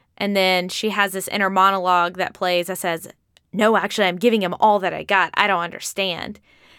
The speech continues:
And this is part of, like, him not caring about his own powers,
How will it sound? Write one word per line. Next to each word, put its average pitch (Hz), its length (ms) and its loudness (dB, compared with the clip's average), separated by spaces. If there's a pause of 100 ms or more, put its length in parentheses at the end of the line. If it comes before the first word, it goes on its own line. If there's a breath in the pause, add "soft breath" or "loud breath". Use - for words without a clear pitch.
(120)
And 226 120 0
this 262 140 2
is 269 80 -6
part 240 220 0
of, 214 160 0
like, 185 260 -2
him 202 680 -4
not 190 320 -2
caring 185 360 -4
about 190 220 -2
his 185 100 -8
own 180 160 -2
powers, 202 640 0